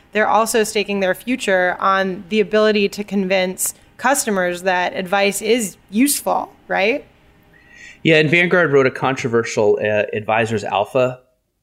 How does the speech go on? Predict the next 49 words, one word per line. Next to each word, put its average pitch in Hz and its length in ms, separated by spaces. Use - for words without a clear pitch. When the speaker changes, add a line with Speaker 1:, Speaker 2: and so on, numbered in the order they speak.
Speaker 2:
and 127 140
they, 131 240
they 127 100
said 127 200
it's - 320
worth 123 240
two - 100
to 135 100
three 131 140
percent 113 440
a 104 80
year, 101 460
uh, 104 220
having 104 380
an 95 80
advisor. 95 520
I 165 140
asked 220 240
Bogle 143 300
about 117 180
advisors, 90 640
and 113 440
what 123 160
he 180 120
said 147 320
was, 113 380
"Look, 143 360
if 127 220
an 147 80
advisor 151 400
is 170 100
moving 147 300
you 131 140
from 113 160
this 127 180
active 135 300
fund 120 240
to 113 100
that 117 160
active 117 300
fund 110 220
and 101 80
trying 127 280
to 113 100
pick - 300
stuff 147 320
for 175 140
you, 180 180
bad. 95 480